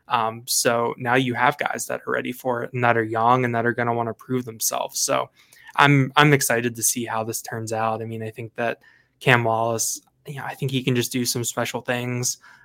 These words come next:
Um, I think Quinton Martin is probably gonna be, <laughs> you know, kinda similar to that after we get a look at him in practice. I think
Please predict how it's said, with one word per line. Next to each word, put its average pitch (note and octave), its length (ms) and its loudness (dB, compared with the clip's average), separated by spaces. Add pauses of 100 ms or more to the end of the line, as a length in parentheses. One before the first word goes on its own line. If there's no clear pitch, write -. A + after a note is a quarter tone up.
Um, A#2 420 2
I - 80 -6
think C3 200 -4
Quinton C3+ 240 0
Martin C3 580 4
is - 100 -10
probably B2 300 6
gonna B2+ 180 2
be, B2+ 400 2 (220)
<laughs> - 240 -4
you C3 120 -2
know, A#2 220 -2 (300)
kinda B2+ 200 6
similar B2 360 2
to A#2 80 0
that A#2+ 360 4
after B2+ 200 -2
we A#2+ 100 0
get A#2+ 100 2
a A#2 60 0
look A2+ 220 -4
at C#3 120 -2
him A#2+ 160 -4
in A2 100 -8
practice. A#2+ 540 0
I B2 60 -4
think A#2 200 -14